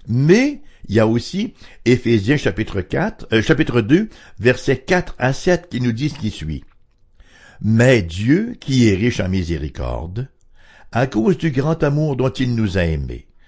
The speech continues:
nous qui étions morts par nos offenses, nous a rendus vivants avec le Christ. C'est par grâce que vous êtes sauvés.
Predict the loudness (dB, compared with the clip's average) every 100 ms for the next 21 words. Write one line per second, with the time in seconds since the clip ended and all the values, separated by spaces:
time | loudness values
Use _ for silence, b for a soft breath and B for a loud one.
0 | b b -6 0 0 0 0 0 0 -2
1 | -2 0 -2 -2 -2 -2 -2 -2 -4 -6
2 | -8 -10 -12 -14 b b b 2 4 2
3 | 2 -2 -2 -6 -4 -2 -2 -2 -2 -4
4 | -6 -8 -6 -4 -4 -4 -2 -2 -4 -10
5 | -10 B B -2 -2 0 -2 -2 -4 -4
6 | -4 -6 -6 -6 -6 -6 -8 -6 -8 -8
7 | -10